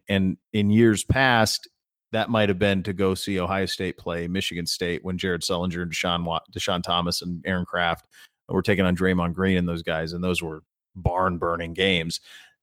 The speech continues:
That money may now go to when Sidney Crosby's in town or the Rangers are in town or the Flyers are in town. You might go watch the Blue Jackets instead. And that's where the business side of Ohio State, of, of a program like Ohio State comes into effect. Thad Matta has earned the right. He,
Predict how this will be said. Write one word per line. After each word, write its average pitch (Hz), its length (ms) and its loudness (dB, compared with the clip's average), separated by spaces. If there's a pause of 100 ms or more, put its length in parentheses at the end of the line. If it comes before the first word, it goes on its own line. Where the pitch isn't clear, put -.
(280)
That 117 240 4
money 117 260 8
may 107 240 6
now 107 300 6
go 98 320 6
to - 120 -2
when 95 180 2
Sidney 98 260 -2
Crosby's 87 420 -2
in 76 120 -10
town 71 340 -10 (240)
or 90 240 -2
the 90 80 0
Rangers 90 400 2
are 78 100 -6
in 78 80 -8
town 82 300 -8
or - 20 -12
the 78 80 -14
Flyers 95 420 2
are 73 60 -4
in 78 80 -8
town. 85 240 -6
You 98 60 2
might 131 180 4
go 135 80 2
watch 120 220 4
the 98 60 -6
Blue 101 120 0
Jackets 92 340 0
instead. 87 440 0 (420)
And 107 300 4
that's 151 320 4
where 170 120 8
the 113 120 4
business 127 500 4
side 127 400 0 (360)
of 110 120 -4
Ohio 110 320 0
State, - 300 -4
of, 107 160 -2
of 104 160 -4
a 98 40 -4
program 107 360 2
like 104 160 -4
Ohio 104 240 -2
State 107 320 -4
comes 98 180 -4
into 92 160 -4
effect. 80 380 -8 (160)
Thad 135 200 0
Matta 113 220 2
has 101 240 -2
earned 110 220 0
the 101 80 0
right. 98 320 0
He, 110 100 -8